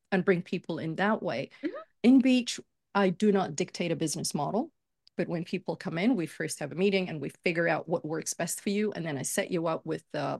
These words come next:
Speaker 1: systems and the tools and the courses that you need to make that happen. So that although we work in a group, although we have co-working, although you have, like, this massive stuff of available to you,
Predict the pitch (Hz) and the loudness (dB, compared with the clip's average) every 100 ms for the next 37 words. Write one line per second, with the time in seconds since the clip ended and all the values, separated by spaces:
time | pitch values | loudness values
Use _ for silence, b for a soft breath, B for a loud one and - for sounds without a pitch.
0 | - - 220 - 196 196 190 147 139 - | -8 -2 0 2 2 2 0 -4 -6 -2
1 | 208 190 185 143 139 330 285 214 - - | 0 0 -2 -8 -4 0 0 -2 -4 -4
2 | 165 156 - 151 139 151 - 190 185 - | -6 -6 -6 -6 -6 -8 -2 -2 -2 -6
3 | 135 b b b - 180 185 190 180 220 | -10 b b b 0 2 4 2 4 6
4 | 240 214 196 202 196 151 - 180 240 - | 6 6 4 2 -2 -8 0 2 2 -2
5 | _ _ - 175 196 196 170 - - 202 | _ _ 0 4 4 4 0 -2 0 2
6 | 185 196 202 190 - 165 165 185 160 170 | 2 0 -2 -2 -2 -6 -2 -2 -2 -4
7 | 196 147 151 - 180 - 185 202 208 190 | -6 -4 -8 -8 -8 -2 2 4 4 0
8 | - 170 - 180 - 151 143 165 170 151 | -4 -4 -2 -2 -2 -6 -2 -2 -2 -4
9 | 135 170 147 | -6 -6 -4